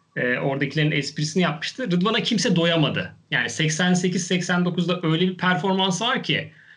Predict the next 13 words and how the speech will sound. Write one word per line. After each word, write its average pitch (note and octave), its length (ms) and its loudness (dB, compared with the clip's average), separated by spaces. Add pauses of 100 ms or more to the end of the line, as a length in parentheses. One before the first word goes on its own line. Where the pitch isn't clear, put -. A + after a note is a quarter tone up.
(140)
yani C#3 440 -2 (260)
işte - 240 -2
asist, - 760 -4 (220)
e, D3+ 80 -2 (600)
otuzun F3+ 360 4
üzerinde D#3+ 300 4
asistten E3 480 -2
bahsediliyor. D#3 520 2
İşte D#3 140 0
yirmiye D#3+ 420 4
yakın D#3+ 320 0
gol E3 140 4
atmıştı. D#3+ 680 0